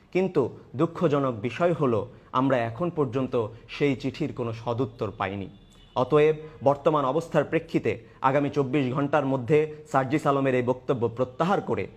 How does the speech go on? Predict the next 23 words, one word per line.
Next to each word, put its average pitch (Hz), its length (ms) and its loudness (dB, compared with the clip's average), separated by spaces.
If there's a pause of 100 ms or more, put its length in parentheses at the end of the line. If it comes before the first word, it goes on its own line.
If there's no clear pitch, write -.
(160)
উত্তরা 147 360 2
বারো 139 240 0
নং 147 160 -2
সেক্টর 143 360 -2
ছাত্র 147 400 -2
জনতার 156 360 0
কাছে 139 280 -2
ক্ষমা 131 340 -2
চাইতে 147 340 0
হবে 151 340 2 (220)
এবং 143 180 2
আমাদের 160 400 2
পেশকৃত 156 420 0
অভিযোগ 143 460 2
নিয়ে 120 260 2 (280)
অনতিবিলম্বে 151 880 2 (180)
সুষ্ঠু 180 560 0 (180)
ও 131 100 0
নিরপেক্ষ 160 560 0
তদন্তের 131 600 0
ব্যবস্থা 120 440 -2
করতে - 260 -8
হবে। 104 220 -10